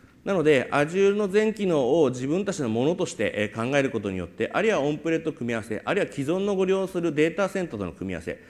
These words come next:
の中でですね、うまい補完関係をですね、えー、考えていくということができるんじゃないかなと思っています。で、こういったことはですね、まあ、全体的にはいわゆるサービス、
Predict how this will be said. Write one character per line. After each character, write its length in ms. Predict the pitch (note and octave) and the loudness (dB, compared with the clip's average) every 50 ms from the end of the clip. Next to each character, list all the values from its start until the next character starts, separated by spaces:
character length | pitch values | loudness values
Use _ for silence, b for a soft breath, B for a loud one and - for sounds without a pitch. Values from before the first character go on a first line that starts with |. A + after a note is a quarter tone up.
| B B - | B B -6
の 80 | - F#3 | -2 0
中 200 | A3+ A#3+ G#3+ F3 | 0 2 2 0
で 100 | C#3 A2+ | 0 -2
で 100 | G2 F2 | -2 -4
す 80 | - - | -4 -4
ね、 220 | G#2 F#2+ - B B B B B - | -6 -6 -6 B B B B B -4
う 80 | - E3 | -2 0
ま 100 | A3+ B3 | 2 2
い 80 | G3 | 2
補 120 | C#3+ C3 A2+ | 2 0 0
完 260 | - D3 D3 D#3 D#3 | 2 0 0 0 0
関 180 | E3+ E3+ E3+ | 0 -2 0
係 140 | E3 - C3+ | 0 2 2
を 100 | A2 G#2 | 2 2
で 60 | F#2 E2 | 0 -4
す 100 | - - | -4 -2
ね、 160 | G#2+ G2+ E2+ F2+ | 0 0 0 0
え 120 | G#2 G#2 | -2 -2
ー、 200 | - A#2 A2+ A#2+ | -2 -4 -4 -2
考 40 | B2+ | 0
え 80 | B2 A2+ | 0 -2
て 80 | G2 F#2+ | -2 -6
い 20 | |
く 100 | - F3 | -6 -4
と 60 | G3 | -4
い 20 | F#3+ | -2
う 40 | |
こ 80 | D3 A#2+ | -2 -2
と 40 | G2 | -2
が 80 | F2 | -4
で 80 | E2 F2 | -4 -4
き 80 | F#2 G2+ | -4 -4
る 60 | F#2 | -4
ん 20 | |
じ 80 | - E2+ | -6 -8
ゃ 40 | E2 | -8
な 100 | F2 G2 | -8 -8
い 40 | |
か 120 | G2 G#2 G#2+ | -6 -6 -8
な 80 | F2+ | -8
と 80 | - - | -10 -12
思 80 | C2+ C#2+ | -16 -16
っ 20 | |
て 140 | - - - | -16 -18 -20
い 20 | |
ま 80 | C2 - | -20 -20
す。 140 | - - _ _ _ - - B B B B B B B B - | -20 -20 _ _ _ -20 -20 B B B B B B B B -10
で、 80 | C4 | -6
こ 140 | B3 - A3+ | 2 4 4
う 40 | A#3+ | 6
い 40 | A#3+ | 6
っ 20 | |
た 80 | A#3+ A#3+ | 4 0
こ 100 | A#3 C4 | 2 4
と 80 | B3+ | 4
は 60 | C4 A3 | 4 4
で 80 | F#3 | 4
す 60 | D3 | 2
ね、 180 | D3 D3 B2 G#2+ | 2 2 2 2
ま 80 | - C#3+ | 2 0
あ、 40 | C3 | 2
全 260 | B2+ D#3 E3+ G3 G#3 | 2 2 2 2 2
体 180 | G3+ A3+ A3+ A3 | 2 2 2 2
的 200 | G3+ A3 G#3+ A#3+ | 2 0 0 0
に 100 | A#3+ A#3 | 2 2
は 100 | G3+ D3 | 4 4
い 40 | C#3 | 2
わ 60 | D#3+ | 2
ゆ 40 | D#3+ | 2
る 80 | C3+ | 0
サ 200 | - - D3+ D#3 | 0 0 0 0
ー 40 | E3 | 2
ビ 100 | E3 E3 | 2 0
ス、 300 | D#3+ - F3 E3+ D#3+ - | 0 0 0 0 0 -2